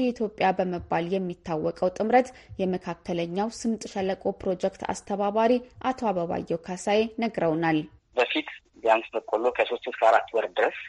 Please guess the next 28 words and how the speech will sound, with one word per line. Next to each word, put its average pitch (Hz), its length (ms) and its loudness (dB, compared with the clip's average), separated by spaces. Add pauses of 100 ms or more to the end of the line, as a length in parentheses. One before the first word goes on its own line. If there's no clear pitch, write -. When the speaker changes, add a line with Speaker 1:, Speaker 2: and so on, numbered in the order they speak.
(240)
Speaker 2:
ያልተቆራረጠ 107 760 4
ዝናብ 104 300 0
ይፈልጋል። 92 520 -2 (300)
አሁን 139 220 8
ደግሞ 139 220 2
የዝናብ 135 340 6
መጠኑ 135 380 4
ስለቀነሰ 131 560 2 (400)
በሁለት 123 400 2
ወር 127 140 4
አካባቢ 98 360 4 (580)
የሚደርሱ 110 520 -2 (420)
ነገር 113 280 4
ግን 156 200 0 (380)
ምርታማነታቸው 123 920 2
አነስተኛ 120 540 4
የሆኑ 117 280 -6 (260)
የበቆሎ 110 520 -2
ዘሮችን 107 460 -2
ነው፣ 92 120 -10 (200)
እ፣ 104 100 -6 (440)
አሁን 110 200 0
ባለፈው 104 380 4
ዓመትና 107 380 2
በ-፣ 101 180 -2 (180)
ዘንድሮ፣ 101 300 -4 (440)
እ፣ 90 160 -6
የዘሩት። 107 500 -2